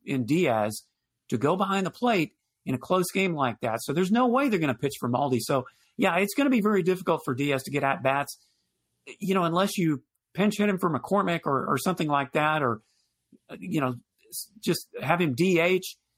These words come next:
and Brantley sit out and, and Yordan play left. You know, maybe you do that. But otherwise, yeah, it's, it's gonna be very difficult to get Diaz in a game. And as far as John Singleton, yeah, you know, what other options do you really have other than him?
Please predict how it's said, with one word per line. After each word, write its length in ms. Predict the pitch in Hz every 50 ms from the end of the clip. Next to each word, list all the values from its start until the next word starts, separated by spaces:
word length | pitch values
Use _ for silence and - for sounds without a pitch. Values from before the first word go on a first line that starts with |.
| _ _ _ _ -
and 160 | 202 - 107 110
Brantley 320 | 156 175 190 180 180 160
sit 200 | - - 180 170
out 240 | 160 165 165 160 147
and, 180 | 127 123 120
and 180 | - - 127 120
Yordan 380 | 131 156 170 165 156 151 135 -
play 180 | - 151 147
left. 320 | 135 143 151 165 165 - -
You 80 | 185
know, 100 | 151 123
maybe 320 | 117 120 139 156 170 180 175
you 180 | 156 160 156
do 220 | 139 131 156 151 131
that. 300 | 147 147 156 160 165 - _ _ _ _ _ _ _ _ _ _ _ _ _ _ -
But 100 | 147 147
otherwise, 420 | 180 214 240 226 208 196 190 170 -
yeah, 220 | 185 190 190 170 160
it's, 180 | 170 175 - -
it's 180 | 202 180 170 -
gonna 160 | - 240 247
be 80 | 247 220
very 200 | 226 208 190 170
difficult 580 | 143 175 165 - 160 135 - 131 123 120 120 - _ _ _ _ _ _ _ _ _ _ - -
to 160 | 139 135 123
get 240 | 120 160 175 170 -
Diaz 340 | 147 156 156 139 135 120
in 100 | 135 127
a 60 | 127 113
game. 420 | 107 127 127 131 135 135 131 127 - _ _ _ _ _ -
And 80 | -
as 80 | 120 117
far 160 | - 156 156
as 80 | 156 123
John 240 | 123 143 151 143 123
Singleton, 540 | - - 156 160 160 - - 160 160 156 - _ _ _ _ -
yeah, 240 | - 147 151 131 127
you 160 | 135 143 139
know, 80 | 127 120
what 160 | 127 147 160
other 200 | 151 139 127 143
options 320 | 143 147 - - 131 -
do 80 | - -
you 80 | 135
really 240 | 123 131 127 113 104
have 280 | 104 139 160 185 190 151
other 140 | 117 110 101
than 180 | 104 101 92 87
him? 240 | 98 98 87 90